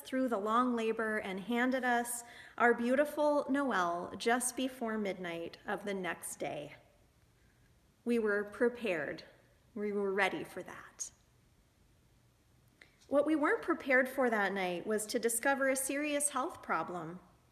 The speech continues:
and to see our baby whisked away to the neonatal intensive care unit,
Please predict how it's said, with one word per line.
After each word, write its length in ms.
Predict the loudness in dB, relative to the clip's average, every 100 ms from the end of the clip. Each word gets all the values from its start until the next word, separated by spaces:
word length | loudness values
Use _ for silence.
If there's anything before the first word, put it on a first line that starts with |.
| _ _ -20 _
and 140 | 0 2
to 80 | 2
see 220 | 2 4
our 140 | 4
baby 360 | 6 4 4 0
whisked 540 | 2 2 0 -2 -8 0
away 540 | 2 4 4 4 4
to 160 | 2 0
the 120 | 2
neonatal 920 | 4 4 4 4 4 4 2 2 0
intensive 500 | -2 -2 -4 -2 -6
care 300 | -4 -4 -2
unit, 580 | -2 -4 -6 -6 -8 -10